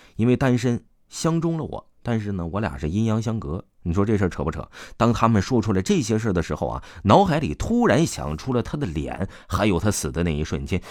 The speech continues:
吓得我一直嘚瑟。还有，我们破解的方法，回家治了一个多月才好。之后啊，基本上晚上很少出门。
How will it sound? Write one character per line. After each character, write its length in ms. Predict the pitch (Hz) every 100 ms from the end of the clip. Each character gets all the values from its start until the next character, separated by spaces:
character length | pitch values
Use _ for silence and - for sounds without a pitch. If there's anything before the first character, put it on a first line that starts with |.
| -
吓 240 | - 135 98
得 80 | 78
我 100 | 78
一 140 | 87
直 140 | 80
嘚 180 | 80 73
瑟。 100 | - _ _ _ _ -
还 220 | 82 185
有， 340 | 143 65 98 - -
我 120 | 101
们 140 | 135
破 340 | - - 240 185
解 140 | -
的 80 | 82
方 220 | 95 85
法， 160 | 76 - _ -
回 220 | 160 196
家 180 | 170 160
治 160 | 156
了 100 | 117
一 140 | 104 147
个 80 |
多 100 | 147
月 140 | 160 113
才 160 | 98
好。 280 | 107 58 - _ _ _ - -
之 160 | 220
后 200 | 220 156
啊， 100 | 95
基 160 | - 175
本 160 | 98 85
上 180 | 117
晚 160 | 80 71
上 140 | 80
很 240 | - 104 123
少 160 | 71
出 140 | - 110
门。 260 | 73 87